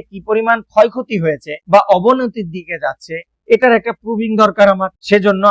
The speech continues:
আমাদেরকে এসবিটি মানে সিরাম বিলিরুবিন টেস্টটা করতে হবে, টোটাল, ডাইরেক্ট,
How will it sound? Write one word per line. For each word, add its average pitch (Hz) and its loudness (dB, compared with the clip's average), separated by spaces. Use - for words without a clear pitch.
আমাদেরকে 165 -2
এসবিটি 190 0
মানে 175 -2
সিরাম 208 -2
বিলিরুবিন 185 -8
টেস্টটা 165 -8
করতে 143 -12
হবে, 123 -12
টোটাল, 175 0
ডাইরেক্ট, 170 -2